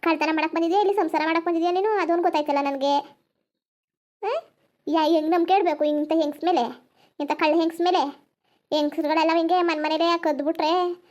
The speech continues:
ಭಾರಿ ಚಂದಾಗಿರ್ತದೆ. ನಿನ್ನಂತವ್ರು ಒಬ್ರು ಇದ್ಬಿಟ್ರೆ ಸಾಕು ನನ್ ಮನೆಗೆ, ಮನೆಯೆಲ್ಲವ ಉದ್ಧಾರ ಆಗೋಯ್ತವೆ,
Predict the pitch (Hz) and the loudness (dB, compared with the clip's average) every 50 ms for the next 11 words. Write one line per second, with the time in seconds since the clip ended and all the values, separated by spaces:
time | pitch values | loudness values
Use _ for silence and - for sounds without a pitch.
0 | _ _ _ - 277 320 330 320 311 311 330 330 359 349 320 330 311 320 311 339 | _ _ _ -4 -2 0 2 2 2 2 0 0 0 0 0 0 0 -2 -2 -2
1 | 320 349 349 - - _ _ _ _ _ _ _ _ _ _ - 311 311 320 320 | -2 -4 -4 -8 -16 _ _ _ _ _ _ _ _ _ _ -6 -4 -2 -2 0
2 | 320 330 339 339 294 277 339 330 311 294 330 339 339 359 339 339 330 339 339 339 | 0 2 2 2 2 2 0 0 2 0 0 0 0 0 0 0 0 2 2 0
3 | 330 320 311 311 339 - - _ _ _ _ _ _ _ _ - 302 302 302 311 | 0 0 0 -2 -2 -4 -6 _ _ _ _ _ _ _ _ -4 -2 0 2 2
4 | 320 320 320 339 349 339 320 269 302 302 302 302 320 330 320 311 320 330 330 330 | 2 4 4 4 4 2 2 2 2 2 2 2 2 2 2 2 0 0 0 0
5 | 339 349 - - _ | -2 -2 -6 -16 _